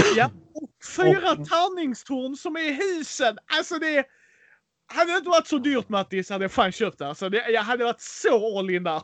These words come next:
Speaker 1: Men
Speaker 2: Jo, men du får
Speaker 1: trehundra
Speaker 2: en neoprenmatta också.
Speaker 1: Som faktiskt för övrigt såg snyggare ut än spelplanen.
Speaker 2: Ja, betydligt <laughs> snyggare.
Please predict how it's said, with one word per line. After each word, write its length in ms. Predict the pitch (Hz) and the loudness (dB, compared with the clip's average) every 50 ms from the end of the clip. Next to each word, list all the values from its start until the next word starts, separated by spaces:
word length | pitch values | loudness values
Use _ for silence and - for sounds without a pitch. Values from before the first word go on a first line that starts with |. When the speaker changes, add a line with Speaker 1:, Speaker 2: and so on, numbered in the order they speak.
| _ - | _ -12
Speaker 1:
Men 760 | 269 269 220 262 247 - _ - - - - - - 302 302 | -12 -8 -8 -8 -8 -10 _ -20 -20 -20 -18 -10 -4 0 4
Speaker 2:
Jo, 100 | 339 392 | 4 6
men 100 | 403 427 | 8 8
du 200 | 427 - - 302 | 8 8 8 8
får 80 | 302 - | 6 8
Speaker 1:
trehundra 220 | 214 214 214 214 214 - _ _ _ _ _ _ _ _ _ _ - | 8 6 6 4 0 -10 _ _ _ _ _ _ _ _ _ _ -4
Speaker 2:
en 80 | 160 | 0
neoprenmatta 1040 | 170 185 196 196 196 - - 196 202 214 240 240 220 202 165 131 - - _ - 214 | 4 6 6 4 4 0 0 2 2 2 2 -2 -4 -2 -2 -2 -2 -4 _ -6 -6
också. 420 | 247 247 - - - 156 185 208 - _ _ _ _ _ _ | -6 -6 -8 -6 -2 -2 -2 -2 -4 _ _ _ _ _ _
Speaker 1:
Som 300 | - - - 220 208 202 | -12 -4 0 0 0 2
faktiskt 400 | - - 247 214 - - 180 - | 2 2 2 2 2 -2 -8 -6
för 240 | - - 208 226 214 | -4 -2 0 2 2
övrigt 200 | 202 180 180 - | 2 2 0 0
såg 160 | - 196 180 | 0 0 -2
snyggare 440 | - - 180 180 180 170 165 151 160 165 | -2 0 -2 0 0 0 0 0 0 0
ut 160 | 156 139 - | -2 -2 -6
än 80 | 139 | -8
spelplanen. 680 | 139 - - 147 151 151 - - 85 95 110 98 117 147 - _ _ _ _ _ _ - | -4 -2 0 0 0 -2 -4 -6 -6 -6 -8 -10 -12 -14 -16 _ _ _ _ _ _ -8
Speaker 2:
Ja, 380 | 123 117 113 107 123 123 - _ | -6 -4 -4 -4 -4 -8 -12 _
betydligt 840 | 120 113 123 123 123 - - 151 113 104 101 - 90 - - - - - - | -6 -2 -2 -2 -2 0 0 0 0 0 -2 -4 -6 -6 -6 -6 -8 -10 -16
<laughs> 80 | _ | _
snyggare. 680 | - - - - 135 110 - - 107 98 - - 143 | -12 -8 -6 -2 -2 -2 0 -2 -2 -2 -4 -6 -8